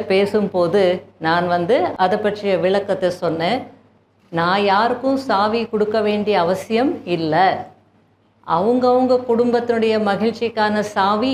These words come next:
யாரிடம் இருக்கு? உங்க குடும்பத்தினுடைய சாவி, உங்க குடும்பத்தின் மகிழ்ச்சிக்கான சாவி யாரிடம் இருக்கு?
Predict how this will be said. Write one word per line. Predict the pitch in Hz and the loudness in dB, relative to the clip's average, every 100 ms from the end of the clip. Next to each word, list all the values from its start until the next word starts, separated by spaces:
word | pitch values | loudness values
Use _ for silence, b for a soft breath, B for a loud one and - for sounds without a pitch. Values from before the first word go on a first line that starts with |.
| 214 | 2
யாரிடம் | 196 226 277 254 226 | 2 4 4 2 2
இருக்கு? | 202 175 180 165 - - _ _ - - - - - - - - - - - - | 2 0 0 0 -4 -20 _ _ -20 -20 -20 -20 -20 -20 -18 -18 -18 -20 -16 0
உங்க | 196 254 269 - | 2 4 4 2
குடும்பத்தினுடைய | 254 262 254 262 254 240 233 233 208 196 330 - - _ | 2 2 2 2 2 2 4 4 4 2 0 -4 -16 _
சாவி, | - 214 202 226 233 190 - | -4 2 2 2 0 -2 -8
உங்க | 185 214 226 226 | -4 0 0 0
குடும்பத்தின் | 233 254 247 254 - 254 254 226 | 0 2 2 0 0 -2 0 0
மகிழ்ச்சிக்கான | 202 196 240 240 254 247 233 226 233 202 - | 0 0 -2 0 -4 0 0 0 -2 -4 -2
சாவி | 196 214 226 196 214 | 0 2 0 0 2
யாரிடம் | 220 247 269 247 226 | 2 4 4 4 4
இருக்கு? | 190 175 180 | 0 0 0